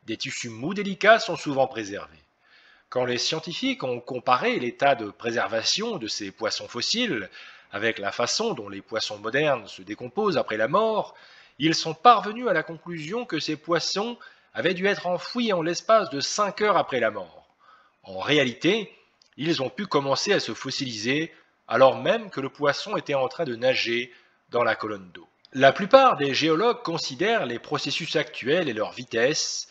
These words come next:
et les appliquent au passé pour expliquer les caractéristiques géologiques. Ce concept simple, qui trouve son origine au dix-huitième et dix-neuvième siècle, est souvent résumé par la phrase «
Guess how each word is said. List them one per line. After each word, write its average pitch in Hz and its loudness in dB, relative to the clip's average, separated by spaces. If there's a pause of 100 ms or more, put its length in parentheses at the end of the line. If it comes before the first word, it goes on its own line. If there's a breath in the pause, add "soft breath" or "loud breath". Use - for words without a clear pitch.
(300 soft breath)
et 120 -2
les 175 2
appliquent 240 -2
au 180 4
passé 196 2
pour 143 -2
expliquer 202 -4
les 165 -2
caractéristiques 180 -2
géologiques. 120 -4 (580 loud breath)
Ce - -16
concept 165 2
simple, 220 2
qui 123 -12
trouve 180 -8
son 98 -12
origine 127 -4
au 107 -8
dix-huitième 117 0 (380 soft breath)
et 98 -10
dix-neuvième 113 -8
siècle, 226 0
est 117 -2
souvent 175 0
résumé 156 0
par 123 0
la 113 2
phrase « 143 2